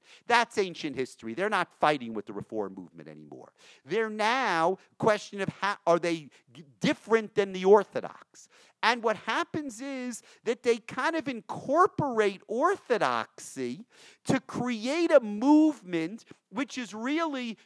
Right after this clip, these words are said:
traditional conservative Judaism. There are some sociologists who refer to it as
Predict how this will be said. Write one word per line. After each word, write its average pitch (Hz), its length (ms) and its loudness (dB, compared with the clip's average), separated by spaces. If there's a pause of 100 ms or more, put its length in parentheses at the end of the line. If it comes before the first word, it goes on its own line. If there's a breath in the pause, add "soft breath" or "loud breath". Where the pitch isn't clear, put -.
traditional 277 920 -4
conservative 247 960 -6
Judaism. 180 680 -6 (1400 soft breath)
There 156 180 6
are 156 80 4
some 240 340 4
sociologists 160 1400 -2 (280 soft breath)
who 165 120 8
refer 185 440 2
to 160 180 -2
it 143 100 -4
as 131 460 0